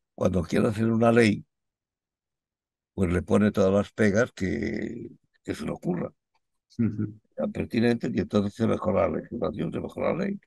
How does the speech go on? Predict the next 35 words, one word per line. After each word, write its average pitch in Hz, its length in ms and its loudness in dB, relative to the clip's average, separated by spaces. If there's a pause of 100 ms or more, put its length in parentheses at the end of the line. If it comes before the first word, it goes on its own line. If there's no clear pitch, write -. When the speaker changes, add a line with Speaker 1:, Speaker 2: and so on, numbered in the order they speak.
(300)
Speaker 1:
se - 80 -6
mejora 123 280 0
el - 60 -2
gobierno. 123 500 -4 (320)
O 104 120 -4
cuando 98 320 2
quiere 123 220 0
tomar 120 240 2
una 113 180 2
decisión 117 320 0
política, 147 640 -2 (1300)
pues 98 340 0 (120)
en 92 240 0
la 92 100 4
oposición 101 560 0
está 104 240 0
también 123 540 0 (320)
para 95 300 4
eso, - 340 -4 (360)
para - 280 0 (140)
corregir 107 720 2 (320)
esa - 240 0
decisión 107 720 2
y - 40 -4
que 104 160 -4
sea 98 200 2
mejor - 360 -4
decisión. 165 460 -6 (920)
Es 101 180 -2
por 104 160 4
lo 101 100 4
que, 95 140 -4
por 110 220 -2
ej-, 107 280 -6
eh, - 260 -6